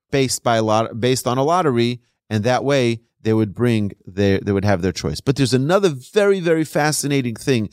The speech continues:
that we learned from the ramp. There's actually two pieces of very important wisdom that we need to take from this ramp that was leading to the altar. And that is, the Torah values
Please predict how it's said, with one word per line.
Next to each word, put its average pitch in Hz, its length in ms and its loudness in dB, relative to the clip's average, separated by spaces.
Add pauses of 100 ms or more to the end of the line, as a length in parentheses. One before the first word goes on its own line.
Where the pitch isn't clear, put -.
(180)
that 113 120 0
we 131 120 2
learned 131 260 2
from 113 140 -4
the 110 80 2
ramp. 117 300 2
There's 98 140 -2
actually 110 280 -2
two 214 200 -2
pieces 107 480 -2 (240)
of 110 140 2
very 147 300 2
important 113 600 -4 (440)
wisdom 113 720 0 (260)
that 117 260 0 (200)
we 117 160 0
need 143 240 2
to - 100 -8
take 127 300 0
from 107 320 0
this 98 240 -4
ramp 98 460 -2 (480)
that 95 160 0
was 104 300 -2 (140)
leading 110 360 0
to - 120 -4
the 95 140 0
altar. 87 400 -4 (640)
And 104 120 -2
that 135 180 2
is, 104 420 0 (960)
the 123 80 -2
Torah 160 600 0 (240)
values 98 1000 -2